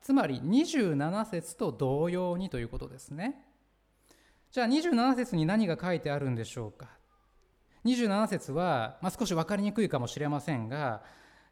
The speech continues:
キリストが教会をご自分の花嫁とし、キリストと花嫁である教会は、まあ、一つなんだと。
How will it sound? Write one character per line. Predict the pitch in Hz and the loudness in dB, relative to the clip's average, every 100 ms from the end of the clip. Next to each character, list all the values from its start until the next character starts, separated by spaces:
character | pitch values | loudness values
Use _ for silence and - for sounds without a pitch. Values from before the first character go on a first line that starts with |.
| _ | _
キ | - 208 | -2 2
リ | 269 | 2
ス | 269 | 0
ト | - 247 | -2 0
が | 240 226 139 - - _ _ _ _ _ | 2 0 0 -4 -16 _ _ _ _ _
教 | - 226 254 | 0 2 2
会 | 254 233 233 233 | 2 0 2 2
を | 240 202 123 - - _ _ - | 2 2 2 -4 -18 _ _ 0
ご | 151 | 2
自 | 165 214 | 4 4
分 | 226 220 | 6 6
の | 196 | 4
花 | - 180 202 262 | 4 4 6 6
嫁 | 226 143 | 6 4
と | 123 120 | 0 -4
し、 | - - 175 143 107 - _ _ _ _ _ _ _ _ - - - _ _ | -6 -6 -4 -4 -6 -14 _ _ _ _ _ _ _ _ -20 -20 -20 _ _
キ | - 202 | 0 2
リ | 254 | 2
ス | 247 | 2
ト | - 247 | 0 2
と | 247 226 156 - - _ | 4 4 2 -4 -20 _
花 | - 190 226 | 0 2 4
嫁 | 240 196 147 | 4 4 2
で | 143 | 2
あ | 185 | 2
る | 139 | 0
教 | - 156 160 | 2 2 4
会 | 165 160 160 | 2 0 0
は、 | 196 165 113 117 - _ _ | 2 2 0 -6 -20 _ _
ま | 156 | -4
あ、 | |
一 | - - 359 | -2 -2 -2
つ | 165 | -2
な | 139 113 | -2 -2
ん | |
だ | 107 | -6
と。 | 113 | -2